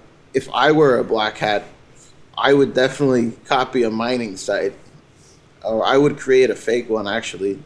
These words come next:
and I would ha-, get people to connect to it, and then I would do my dirty work. Uh,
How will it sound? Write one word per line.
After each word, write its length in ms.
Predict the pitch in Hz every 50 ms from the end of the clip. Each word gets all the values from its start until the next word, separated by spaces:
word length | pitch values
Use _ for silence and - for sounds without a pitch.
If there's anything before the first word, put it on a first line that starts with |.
| - -
and 80 | 107
I 100 | 110 113
would 200 | 120 117 117 113
ha-, 240 | 156 - 110 110 - - - - - - - - - - -
get 220 | - 139 135 135 -
people 320 | 151 139 123 113 120 113
to 140 | - - 117
connect 400 | - - 143 147 151 165 160 -
to 180 | 131 117 117 117
it, 120 | 113 - - - - _ - - _ _ - - - -
and 160 | - 120 117
then 140 | 120 127 123
I 100 | 120 117
would 160 | 110 117 113
do 100 | 110 127
my 160 | 120 117 117 113
dirty 380 | 107 131 135 135 127 127 120
work. 220 | 101 76 - - - - - - _ _ - - - - _ _ - - _ _ _ _ _ _ - - - _ _ _ _ -
Uh, 420 | - 117 113 113 110 110 110 107